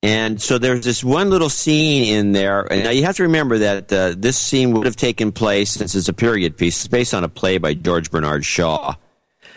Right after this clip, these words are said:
Uh, and it was a big, big movie. And it was, uh, this scene would have been taking place in fifty B C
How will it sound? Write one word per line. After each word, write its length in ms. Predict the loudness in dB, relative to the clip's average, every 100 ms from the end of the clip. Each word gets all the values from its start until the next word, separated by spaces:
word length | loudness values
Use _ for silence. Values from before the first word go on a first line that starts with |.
| -20 _ -2
Uh, 480 | 0 0 0 -2 -6 -14 _ _ _ -4
and 80 | 0
it 20 |
was 140 | 0 0
a 40 |
big, 400 | -2 -4 -8 -4
big 300 | -2 -2 -2
movie. 580 | 2 2 2 0 -6 -10 -18 _
And 220 | -2 0 0
it 80 |
was, 320 | 0 0 0 0
uh, 180 | -2 -4 -10
this 320 | -6 -4 -2
scene 280 | 0 0 2
would 100 | 2
have 80 | 0
been 120 | -2
taking 360 | -2 -4 -4 -2
place 260 | 0 0
in 100 | -2
fifty 540 | -2 -2 -2 0 -2 -2
B 400 | 0 2 4 2
C 720 | 0 -2 0 0 0 -6